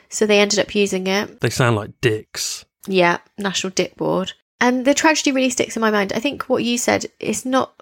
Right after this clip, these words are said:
Speaker 1: for me, you know, it's anybody in Wales who've, who's got mining connections, or there's not really anybody who's not aware of it, but actually, yeah, for the rest of the U K, it's, it is a national, absolute horrific tragedy. And then the National Coal Board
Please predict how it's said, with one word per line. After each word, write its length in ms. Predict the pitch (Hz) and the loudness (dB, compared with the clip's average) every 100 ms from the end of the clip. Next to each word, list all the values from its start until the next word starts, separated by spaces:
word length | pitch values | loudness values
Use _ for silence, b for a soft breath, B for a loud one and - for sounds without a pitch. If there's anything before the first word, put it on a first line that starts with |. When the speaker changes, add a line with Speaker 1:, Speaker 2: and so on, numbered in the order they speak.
| - | -6
Speaker 1:
for 160 | - | -2
me, 220 | 262 269 233 | 2 2 2
you 80 | |
know, 140 | 196 170 | 2 0
it's 220 | - - _ - | -2 -8 _ -6
anybody 460 | 214 240 240 226 208 | -2 0 2 2 0
in 140 | 202 | 2
Wales 440 | 202 196 180 180 | 2 2 0 -2
who've, 480 | - 190 185 - - _ _ _ _ _ _ - - | -4 -4 -4 -8 -20 _ _ _ _ _ _ -20 -6
who's 180 | 214 - | -6 0
got 220 | 226 202 | 0 0
mining 420 | 208 208 196 196 | 0 0 0 -2
connections, 760 | 202 262 262 - 269 269 262 190 | -2 0 0 -2 -2 -2 -2 2
or 360 | 175 175 180 B B B B B | 6 6 4 B B B B B
there's 160 | 240 240 | -2 0
not 140 | 277 | 2
really 160 | 247 240 | 2 2
anybody 260 | 220 214 | 2 0
who's 260 | 190 196 196 | -4 -6 -4
not 120 | - | -4
aware 260 | 196 240 233 | 0 0 0
of 80 | - | -2
it, 80 | |
but 80 | - | 0
actually, 320 | 214 - - | 0 0 -2
yeah, 200 | 214 214 | 2 2
for 120 | 214 - | 2 -2
the 80 | |
rest 240 | 220 196 - | -2 -4 -6
of 60 | |
the 60 | 196 | -6
U 160 | 208 214 | -6 -6
K, 320 | - 208 226 | -4 -2 0
it's, 440 | - - - - - _ _ | 0 -4 -4 -8 -12 _ _
it 120 | 226 233 | 4 4
is 140 | 233 | 4
a 60 | 220 | 0
national, 800 | 220 220 - - 202 196 196 - _ _ - | -2 -4 -2 -4 -4 -6 -8 -12 _ _ -4
absolute 500 | 214 - - 180 196 | -4 -4 -6 -6 -6
horrific 420 | 214 190 - - | -2 -2 -2 -8
tragedy. 640 | - 214 208 - 226 247 _ _ - | -6 -6 -4 -2 0 -2 _ _ -2
And 120 | 254 | 2
then 140 | 269 262 | 4 4
the 80 | |
National 380 | 262 302 - 320 | 2 2 0 -4
Coal 240 | - 240 220 | 0 0 2
Board 400 | 185 196 214 | 0 2 0